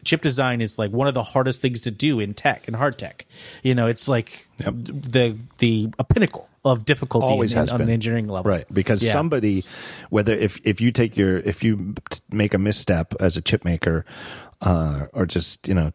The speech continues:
Speaker 2: to start resting on your laurels, somebody else is going to st-, the history of the computer industry has shown this, somebody else is gonna come in with their pedal to the metal and make a chip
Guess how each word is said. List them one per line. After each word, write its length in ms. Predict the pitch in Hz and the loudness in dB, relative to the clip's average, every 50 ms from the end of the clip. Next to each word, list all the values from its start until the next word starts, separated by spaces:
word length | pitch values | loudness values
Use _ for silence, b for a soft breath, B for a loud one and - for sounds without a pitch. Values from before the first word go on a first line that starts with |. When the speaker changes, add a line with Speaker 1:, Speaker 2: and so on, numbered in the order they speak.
| _ _ _ _ _ _ _ _ _ _ _ - | _ _ _ _ _ _ _ _ _ _ _ -6
Speaker 2:
to 120 | - 95 90 - _ - | -4 -4 -4 -6 _ -12
start 380 | - - - - 107 101 - | -10 -6 -2 0 0 0 0
resting 340 | 101 101 101 - - 98 90 | 0 -2 -2 0 0 0 0
on 120 | 90 87 | 2 0
your 120 | 85 85 82 | 0 0 0
laurels, 460 | 85 92 98 98 92 80 73 73 - | 0 0 0 0 0 -2 -2 -2 -2
somebody 420 | - 107 107 110 110 101 98 95 | 0 0 0 0 0 0 0 0
else 380 | - 101 101 95 90 87 - - | 0 0 0 2 0 0 -2 -2
is 160 | 73 82 78 | -4 -4 -4
going 240 | - - 90 85 82 | 0 2 2 2 2
to 160 | - - 80 | 0 0 0
st-, 380 | - - - 101 71 95 92 82 | 0 2 0 0 2 0 0 0
the 80 | 95 90 | 0 0
history 300 | 120 120 - - 117 104 | 0 0 0 0 0 0
of 40 | 95 | 0
the 60 | 90 | 0
computer 380 | - 92 85 107 98 90 87 | 0 -2 0 2 2 2 2
industry 260 | 80 78 76 - 78 78 | 0 0 -2 -4 -4 -2
has 60 | - | 0
shown 180 | - 95 82 | 2 0 0
this, 140 | 76 71 - | 0 -2 -2
somebody 320 | - 113 113 110 98 92 92 | 0 0 0 2 2 2 2
else 200 | 85 87 - - | 2 0 0 -2
is 120 | 80 - | -4 -2
gonna 180 | 90 82 78 73 | -2 -2 -2 -2
come 220 | - - 85 80 | -2 -2 0 0
in 340 | 80 80 78 76 78 - - _ | 2 0 0 -2 -4 -8 -10 _
with 260 | - 92 82 - - - | -2 -2 -2 -2 -4 -4
their 140 | 85 80 76 | -4 -2 0
pedal 300 | - - 92 85 85 80 | 0 0 0 0 0 -2
to 100 | 80 80 | -2 -2
the 120 | 76 80 | -2 0
metal 420 | 78 80 80 82 73 73 73 71 - | 0 0 0 2 2 0 -2 -2 -4
and 320 | - 87 85 80 76 82 | -2 -2 -2 -2 -2 -2
make 220 | 85 87 85 82 - | 0 0 0 2 0
a 60 | 85 | -2
chip 360 | - - - 92 82 - - | -2 2 0 0 0 0 -6